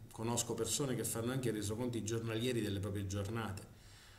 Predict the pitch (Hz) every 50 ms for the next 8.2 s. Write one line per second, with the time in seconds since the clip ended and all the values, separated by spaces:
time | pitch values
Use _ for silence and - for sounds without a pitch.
0 | - - - - - - - - - - - - - - - 147 143 - - 123
1 | - - - 165 175 180 175 185 190 185 180 156 127 104 98 104 107 107 107 98
2 | - - - 107 107 104 101 95 95 - - - 127 127 - - 151 156 170 185
3 | 196 185 180 175 170 165 143 127 123 120 113 110 110 - - 123 120 117 135 160
4 | 175 175 170 - - 101 95 95 95 123 117 - - 170 165 - - - 117 92
5 | 92 107 127 131 131 131 127 135 - 113 113 - - 110 110 110 107 107 107 104
6 | 101 98 92 104 92 92 92 90 92 - - 110 110 107 110 110 - - 127 123
7 | 113 - 104 104 101 98 95 95 95 - 98 98 95 - - 92 87 90 87 92
8 | 92 92 95